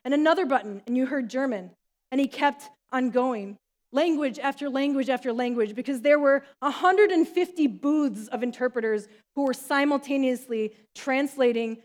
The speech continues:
Mister Graham's sermon into each language as it was being broadcast around the world. And as he was doing that and he was preaching, "For God so loved the world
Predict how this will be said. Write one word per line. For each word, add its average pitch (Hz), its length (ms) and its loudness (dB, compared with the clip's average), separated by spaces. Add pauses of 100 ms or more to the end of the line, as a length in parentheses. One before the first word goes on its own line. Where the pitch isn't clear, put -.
Mister 262 260 -4
Graham's 247 340 0
sermon 226 360 -4
into 233 360 -6
each 226 300 -10
language 220 480 -4
as 226 200 0
it 240 60 -2
was 202 120 -8
being 208 200 -6
broadcast 208 520 -8
around 196 220 -8
the 190 80 -10
world. 175 240 -14 (840)
And 277 120 0
as 349 320 4
he 381 100 4
was 320 180 0
doing 320 280 2
that 262 220 2
and 269 100 -2
he 302 100 2
was 277 140 0
preaching, 262 460 -4 (220)
"For 311 100 0
God 339 380 10
so 370 220 4
loved 349 280 12
the 359 100 4
world 320 580 8